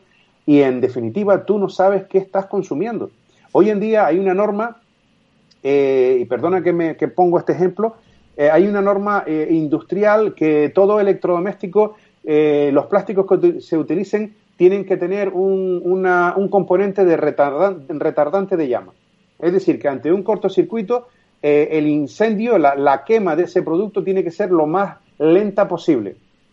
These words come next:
Pues ese retardante de llama, ese plástico con esa característica, se consigue añadiendo una serie de químicos. Unos químicos que se van evaporando y que en casa, cuando estamos viendo la tele, los estamos respirando.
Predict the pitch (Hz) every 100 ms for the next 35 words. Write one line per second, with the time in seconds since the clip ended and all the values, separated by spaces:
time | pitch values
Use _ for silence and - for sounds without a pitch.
0 | _ - 117 160 233 220 202 208 202 196
1 | 196 185 185 190 139 - _ _ _ _
2 | 139 - 190 208 196 180 151 120 147 175
3 | 190 190 160 160 180 175 113 117 - 139
4 | 127 127 226 175 135 - - 135 131 127
5 | 185 208 190 180 185 180 160 202 190 113
6 | - _ _ _ _ _ - 160 190 220
7 | 220 208 226 220 - _ - 139 147 131
8 | 170 214 175 143 131 170 180 185 202 196
9 | 202 147 113 135 120 117 196 190 190 151
10 | 123 180 190 185 190 185 170 185 196 147
11 | 123 117 170 185 170 - 160 196 107